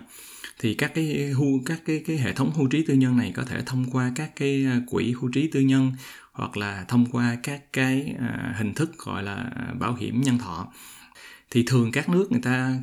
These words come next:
người ta khuyến khích cái này lắm. À, ông chính phủ ông cũng khôn lắm, ông biết rằng là thay vì tôi, à, cái gánh nặng của tôi đó thì bây giờ tôi sẽ khuyến khích mọi người tự lo cho, cho mình thêm đi.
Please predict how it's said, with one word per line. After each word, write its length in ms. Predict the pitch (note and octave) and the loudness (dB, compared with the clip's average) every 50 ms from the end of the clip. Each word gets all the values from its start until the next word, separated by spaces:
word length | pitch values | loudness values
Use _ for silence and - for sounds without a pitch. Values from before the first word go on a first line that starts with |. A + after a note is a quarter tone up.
| B2+ | -4
người 100 | - A2+ | -4 0
ta 160 | - A2+ B2 B2 | 2 2 2 4
khuyến 120 | - E3 E3+ | 2 0 0
khích 140 | - - - | -2 -2 -2
cái 100 | - F3 | 0 0
này 120 | C#3 A2+ | 2 0
lắm. 240 | G2+ A2 B2+ D#3+ E3 - - - - - | 0 0 -2 -2 -2 -4 -6 -4 -4 -4
À, 220 | G#2 G#2 G#2 - - | -4 -4 -4 -4 0
ông 180 | - A#2+ B2+ | 2 2 4
chính 160 | - - D#3+ D3+ | 4 2 0 -2
phủ 180 | - - A2+ | -2 0 0
ông 120 | B2+ D3 D3 | 0 0 -2
cũng 120 | C#3+ D3 | -4 -6
khôn 260 | C3+ - C#3 B2+ B2+ | -2 0 2 2 4
lắm, 160 | C3 C3+ B2+ | 2 0 0
ông 140 | F#2+ A2 A#2+ | 0 0 2
biết 200 | C3+ D#3 F3 F3 | 2 2 2 2
rằng 160 | - A#2 G#2+ | 0 -2 -2
là 80 | G2+ G2+ | -4 -4
thay 140 | - B2+ B2 | -2 0 0
vì 240 | B2+ B2+ A#2 G#2+ G#2 - | 2 2 2 0 0 0
tôi, 360 | A#2+ A#2+ A#2+ A#2+ B2 A#2+ A#2+ - - - | 0 2 4 4 4 4 2 -2 -6 -10
à, 260 | - G#2 G#2 - - - - - - - - - - - - | -8 -8 -6 -6 -8 -8 -8 -10 -10 -10 -8 -8 -8 -10 -6
cái 140 | - C#3+ C#3 | -4 -2 -2
gánh 180 | D3 D#3+ E3 | 0 0 0
nặng 140 | C3 E2 F#2 G#2+ | -2 -2 -2 -2
của 100 | A#2+ B2 | -2 2
tôi 200 | C3 B2 B2 A#2+ | 4 4 6 6
đó 80 | B2+ C3 B2+ | 4 2 0
thì 100 | - A2+ | -2 -4
bây 140 | G#2+ A2+ A2+ | -2 -2 -4
giờ 80 | A2 G#2+ | -4 -2
tôi 120 | - A#2 | -2 -4
sẽ 140 | A#2 - A#2+ | -2 -2 -4
khuyến 200 | A#2+ - C#3+ C#3 | -4 -2 -4 -2
khích 160 | C3+ F3+ F3 | -2 -2 -2
mọi 180 | A#2+ G#2 G2+ G#2+ | -2 -2 -2 -4
người 180 | A2 A2 G#2+ G#2 | -4 -4 -6 -4
tự 180 | - F#2+ G#2+ | -4 -4 -4
lo 220 | A2+ A#2 A#2 A#2 A#2 | -2 -2 -4 -4 -4
cho, 340 | - A#2+ A#2 A2+ A#2 A#2 A2+ | -4 -4 -4 -4 -4 -6 -2
cho 120 | - A#2+ A#2+ | 0 2 2
mình 200 | A#2 A2 G#2 G#2 | 2 0 -2 -2
thêm 240 | A#2+ A#2+ A#2+ A#2+ | -2 0 0 0
đi. 180 | A#2 A#2+ A#2+ | 0 0 -2